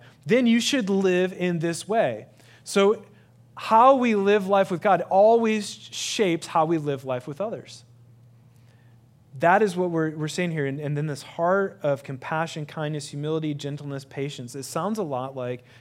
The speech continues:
Galatians five twenty-two, which is the fruit of the Spirit. There is fruit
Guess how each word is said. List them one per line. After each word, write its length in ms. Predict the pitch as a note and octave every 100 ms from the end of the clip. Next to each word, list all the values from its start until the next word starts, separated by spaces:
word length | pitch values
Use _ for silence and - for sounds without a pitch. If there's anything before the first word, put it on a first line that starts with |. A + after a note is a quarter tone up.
| -
Galatians 520 | C3+ C3 C#3+ D#3 C#3+
five 300 | - C3 C#3
twenty-two, 560 | C#3 D3+ D#3 - A2+ A#2
which 160 | B2+
is 140 | C3 B2+
the 100 | B2
fruit 340 | - B2+ A#2+
of 120 | A#2+
the 80 | A#2+
Spirit. 500 | - - E3+ B2+ A2 - - -
There 140 | D#3
is 180 | D#3 C#3+
fruit 760 | - - - A#3+ F3+ C#3 -